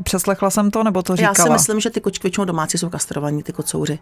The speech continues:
Speaker 1: No, tak
Speaker 2: To se
Speaker 1: kdyby
Speaker 2: kastruje v
Speaker 1: nebyl?
Speaker 2: osmi měsících. Já si myslím, že je, protože to značkování těch kocourů je prostě dramatický, jako no.
Speaker 1: Hmm. Tak kdyby náhodou nebyl, ta kastrace by
Speaker 2: Ta
Speaker 1: mohla
Speaker 2: kastrace
Speaker 1: taky
Speaker 2: by mu
Speaker 1: pomoct.
Speaker 2: určitě pomohla, ta mu ho trošku sklidnila,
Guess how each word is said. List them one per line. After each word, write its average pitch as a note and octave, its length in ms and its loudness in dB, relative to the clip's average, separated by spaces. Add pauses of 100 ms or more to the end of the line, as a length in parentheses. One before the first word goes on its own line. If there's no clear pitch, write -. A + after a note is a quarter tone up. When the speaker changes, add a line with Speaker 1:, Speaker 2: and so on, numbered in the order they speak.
(160)
Speaker 1:
No, G3+ 180 2
tak A3 80 0
Speaker 2:
To G3+ 80 2
se G3+ 140 4
Speaker 1:
kdyby A3+ 140 4
Speaker 2:
kastruje A3 240 4
v - 40 4
Speaker 1:
nebyl? A3 140 4
Speaker 2:
osmi A3+ 100 2
měsících. G#3 460 0
Já G#3 100 4
si A3 120 0
myslím, A3 260 2
že A#3 80 0
je, F#3+ 140 2
protože F3 340 -2
to F3+ 100 -4
značkování E3+ 440 -2
těch F3 120 -4
kocourů E3+ 360 -2
je E3 60 -2
prostě E3+ 280 -4
dramatický, - 580 -8
jako - 240 -10
no. - 80 -6
Speaker 1:
Hmm. F3+ 380 2
Tak G#3+ 100 2
kdyby A3+ 200 0
náhodou A#3+ 360 2
nebyl, A3+ 240 0
ta A3 100 -2
kastrace G#3+ 440 -2
by G#3+ 100 0
Speaker 2:
Ta G#3 100 6
Speaker 1:
mohla G#3 160 4
Speaker 2:
kastrace A3+ 240 4
Speaker 1:
taky F3 120 4
Speaker 2:
by A#3 80 -2
mu C4+ 40 0
Speaker 1:
pomoct. A3 180 4
Speaker 2:
určitě F3+ 280 4
pomohla, G3 420 0
ta G3 120 -2
mu G3 160 0
ho G3+ 120 0
trošku G#3 360 -4
sklidnila, F3+ 580 2